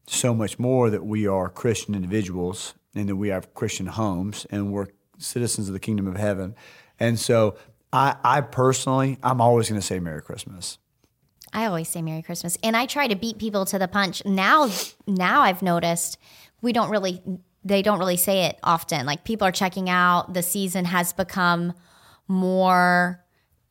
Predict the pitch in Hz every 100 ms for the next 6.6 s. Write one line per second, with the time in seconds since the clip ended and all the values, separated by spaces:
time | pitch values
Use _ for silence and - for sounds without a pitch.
0 | _ - 196 - 208 220 190 180 175 170
1 | 160 165 208 180 180 156 123 175 - 190
2 | 185 165 156 170 - 190 180 175 190 170
3 | 170 175 185 175 190 190 190 170 180 180
4 | 180 190 - 185 180 180 170 160 - 180
5 | 175 165 - 180 180 175 175 180 175 196
6 | 175 175 170 170 175